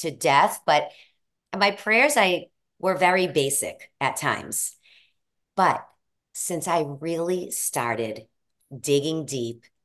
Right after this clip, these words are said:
with the Lord, doubling down on my prayers, I noticed my life changed in such a dramatic way. And, you know, certain moments caused me to pray bigger prayers, certain rock bottom moments. But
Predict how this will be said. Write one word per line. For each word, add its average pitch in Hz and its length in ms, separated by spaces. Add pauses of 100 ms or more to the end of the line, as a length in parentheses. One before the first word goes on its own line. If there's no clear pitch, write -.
(260)
with 131 180
the 135 100
Lord, 120 440
doubling 143 540
down 135 400
on 131 260
my 113 140
prayers, 117 560
I 127 140
noticed 127 420
my 143 140
life 117 480
changed 127 640 (100)
in 135 160
such - 320
a 151 60
dramatic 120 760
way. 110 440 (760)
And, 127 480 (400)
you 151 160
know, 120 160
certain 135 400
moments 131 380
caused 127 380
me 131 160
to 117 160
pray 120 240
bigger 120 320
prayers, 117 480
certain 131 440
rock 123 300
bottom 135 320
moments. 117 380
But 123 340